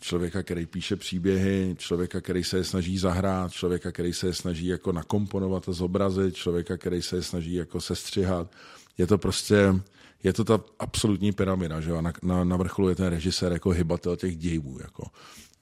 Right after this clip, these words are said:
eh, který drží za ruku producenta. <laughs> Ale myslím si, že je to nejvíc lákavý. Ale stejně jako nepotřebuji postavit dům, a přitom mě zajímá architektura, tak možná nepotřebuji nasto-,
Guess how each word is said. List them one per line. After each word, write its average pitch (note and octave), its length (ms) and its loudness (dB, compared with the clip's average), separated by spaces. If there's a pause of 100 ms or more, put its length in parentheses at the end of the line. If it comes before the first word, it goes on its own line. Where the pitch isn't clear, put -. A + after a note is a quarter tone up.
(120)
eh, D#2 220 -6 (300)
který F2+ 240 0
drží F2 240 0
za E2+ 100 0
ruku E2+ 200 -2
producenta. E2 580 -2 (400)
<laughs> - 840 -6
Ale G2 460 6 (120)
myslím G2 400 2
si, G#2 220 4
že G#2 420 6 (1400)
je G2 140 6
to G2+ 400 6 (260)
nejvíc F#2+ 480 0
lákavý. F2+ 420 0 (320)
Ale F#2+ 100 2
stejně A2 280 6
jako A2+ 160 4
nepotřebuji A2 420 4
postavit A2+ 400 2
dům, F#2 300 -2
a - 340 -20
přitom F#2+ 260 -2
mě G2+ 100 4
zajímá F2+ 340 2
architektura, F#2 580 -2
tak F#2 180 -4
možná G2 260 2
nepotřebuji G2 360 0
nasto-, F#2+ 260 -2